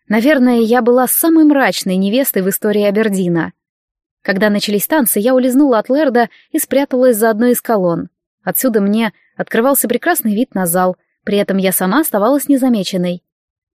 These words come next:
Но все же и здесь меня нашли — и не кто-нибудь, а Рикард Моррей собственной персоной. Увидев теперь уже бывшего мужа, я чуть не лишилась чувств. Хорошо, рядом была колонна, на которую могла опереться. Что он здесь делает?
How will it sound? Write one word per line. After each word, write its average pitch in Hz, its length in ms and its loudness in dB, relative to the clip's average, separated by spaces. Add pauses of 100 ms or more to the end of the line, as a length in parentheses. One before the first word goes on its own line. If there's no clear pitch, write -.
Но 220 160 0
все 311 260 -2
же 277 160 2
и 285 60 4
здесь 254 320 0
меня 277 220 4
нашли — 208 520 -2 (240)
и 175 100 -4
не 196 100 -2
кто-нибудь, 262 600 -2 (120)
а 196 140 -4
Рикард 269 420 -2
Моррей 254 520 2
собственной 254 580 -2
персоной. 233 720 -2 (840)
Увидев 269 400 2
теперь 277 280 0
уже 262 180 2
бывшего 226 460 0
мужа, 240 340 2 (260)
я 247 200 0
чуть - 220 -6
не 262 100 2
лишилась 262 400 -2
чувств. - 480 -8 (480)
Хорошо, 214 520 -2
рядом 254 340 4
была 233 200 2
колонна, 240 540 2
на 196 120 -2
которую 240 420 0
могла 240 300 2
опереться. 208 600 -2 (400)
Что - 300 -12
он 233 120 -2
здесь 247 240 -2
делает? 208 540 2